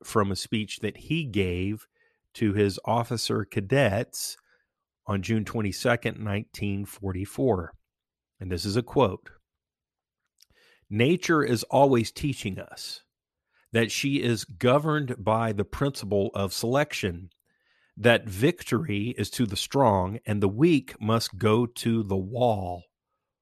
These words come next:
War is therefore unalterable law of the whole of life, the prerequisite for the natural selection of the strong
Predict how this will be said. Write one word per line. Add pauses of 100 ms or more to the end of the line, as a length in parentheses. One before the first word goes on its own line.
(400)
War
is
therefore (520)
unalterable (560)
law (640)
of
the
whole (640)
of
life, (460)
the
prerequisite (220)
for
the
natural
selection
of
the
strong